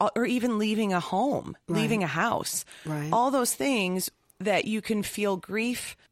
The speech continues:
Speaker 1: about is because you have this idea of what you think your life is going to look like.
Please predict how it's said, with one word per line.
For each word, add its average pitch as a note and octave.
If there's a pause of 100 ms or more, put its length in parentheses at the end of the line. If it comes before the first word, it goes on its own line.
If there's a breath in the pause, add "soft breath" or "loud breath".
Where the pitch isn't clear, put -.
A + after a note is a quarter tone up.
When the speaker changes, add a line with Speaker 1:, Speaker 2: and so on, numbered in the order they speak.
Speaker 1:
about D#3
is F3
because F3+ (100)
you F#3
have G3
this G3+
idea F#3
of E3+
what F3
you E3
think G3
your F#3
life E3
is E3
going D#3+
to D3+
look C#3+
like. G2+